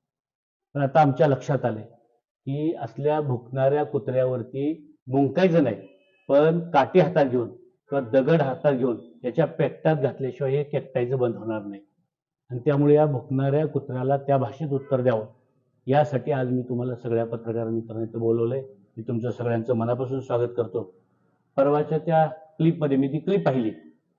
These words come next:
आणि खरं तर ऑफिसमध्ये त्यांची मीटिंग होती,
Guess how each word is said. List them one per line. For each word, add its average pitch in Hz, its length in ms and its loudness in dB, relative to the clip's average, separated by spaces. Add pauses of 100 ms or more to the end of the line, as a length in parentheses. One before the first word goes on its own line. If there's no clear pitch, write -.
(320)
आणि 151 160 -2
खरं 156 200 6
तर 175 240 4 (440)
ऑफिसमध्ये 160 480 2
त्यांची 151 260 4
मीटिंग 160 280 4
होती, 120 260 -2